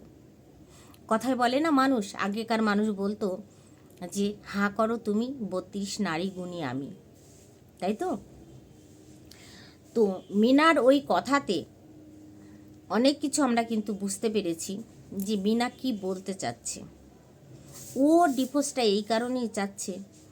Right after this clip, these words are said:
যে ডিভোর্সটা যদি হয়ে যায়, তাহলে হয়তো,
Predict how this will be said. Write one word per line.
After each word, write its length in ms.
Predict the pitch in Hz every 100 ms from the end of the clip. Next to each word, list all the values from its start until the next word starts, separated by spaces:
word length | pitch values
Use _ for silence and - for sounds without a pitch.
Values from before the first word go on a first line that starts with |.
| - - -
যে 280 | 220 175 190 -
ডিভোর্সটা 680 | 170 202 - 262 254 254 220
যদি 280 | 196 202
হয়ে 280 | 202 190 190
যায়, 240 | 202 170 - - - - - - -
তাহলে 420 | - 214 262 208 170 -
হয়তো, 460 | 196 220 220 180